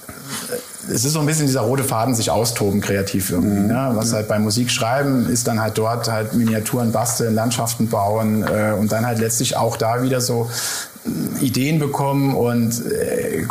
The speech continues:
Speaker 1: cool, daraus kannst du doch eigentlich auch ein Spielkonzept machen, ne? Und dann halt tatsächlich eben mal an Kartenspielen und ein paar Brettspielen Ideen weiter rumgefeiert und dazu, dann auch tatsächlich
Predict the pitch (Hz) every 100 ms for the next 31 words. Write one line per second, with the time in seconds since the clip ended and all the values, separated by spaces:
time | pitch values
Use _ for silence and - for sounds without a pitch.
0 | - 139 110 107 110 - 117 120 117 98
1 | 113 117 113 113 117 139 139 117 104 95
2 | - 98 92 98 104 117 104 107 104 101
3 | 104 104 107 110 110 110 110 107 - -
4 | - - 113 104 107 110 117 117 - 110
5 | 107 104 107 - 117 - 117 110 110 -
6 | - - - 120 120 113 117 113 110 107
7 | 113 110 127 151 143 - 127 123 113 110
8 | 107 - - 110 110 110 107 110 107 117
9 | 107